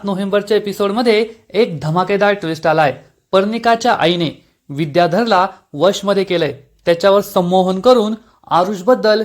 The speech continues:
सगळी माहिती काढून घेतलीये की आरुष कोठे राहतो, काय करतो आणि आता याचाच फायदा घेऊन पर्णिकाची आई शहरात येणार आहे, आरुष जवळ येणार आहे. तर दुसरीकडे आरुषला सुद्धा समजलंय की त्याला जे भास होत आहे ते भास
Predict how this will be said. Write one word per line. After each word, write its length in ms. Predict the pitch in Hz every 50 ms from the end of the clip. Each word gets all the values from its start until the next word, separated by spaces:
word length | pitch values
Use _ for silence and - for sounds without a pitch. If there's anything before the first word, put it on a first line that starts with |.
| 214 - - - -
सगळी 260 | - 202 185 233 294
माहिती 300 | 277 254 214 208 202 -
काढून 300 | 233 - 196 185 185 190
घेतलीये 380 | 180 180 170 175 180 180 147 - - - _ _ _
की 80 | - 226
आरुष 260 | 214 202 208 233 240
कोठे 400 | - - - - 180 180 - 208
राहतो, 480 | 202 196 180 180 180 185 165 131 - - _ _ _ _ -
काय 180 | - 196 226
करतो 500 | 214 - 190 180 - - 160 131 120 - _ _ _ -
आणि 320 | 175 202 202 190 196 196 196 _ _ _
आता 240 | - 160 160 - 202
याचाच 480 | 190 160 156 156 151 - 214 214 214 -
फायदा 260 | - 165 160 160 165
घेऊन 320 | 165 147 160 170 156 135 - - _ _ _ _ -
पर्णिकाची 560 | 165 165 165 175 175 170 180 170 - - 202
आई 220 | 220 208 196 202 196 - _ _ -
शहरात 480 | - - - 196 180 175 175 202 214 208
येणार 240 | 202 175 165 170 160
आहे, 240 | 156 143 127 - _ _ _ _ _ -
आरुष 280 | - 143 147 175 233 240
जवळ 300 | 180 190 202 202 196 190
येणार 240 | 180 170 170 160 151
आहे. 260 | 147 123 - - _ _ _ _ _ -
तर 80 | 185
दुसरीकडे 600 | 180 143 143 139 - 180 170 - 220 214 190 196 196 196 - _ _ _ -
आरुषला 480 | 143 147 175 190 220 208 - 233 226
सुद्धा 260 | 220 - 190 180 220
समजलंय 600 | 220 - - 185 170 170 170 160 156 170 160 131 - - _ _ _ -
की 60 | -
त्याला 300 | 170 180 - 190 185 196
जे 140 | 190 185 214
भास 380 | 190 156 127 127 175 180 180 -
होत 120 | 214 226 226
आहे 200 | 220 196 196 196 196 - - _ _ -
ते 80 | 151 143
भास 400 | 135 120 180 208 196 196 196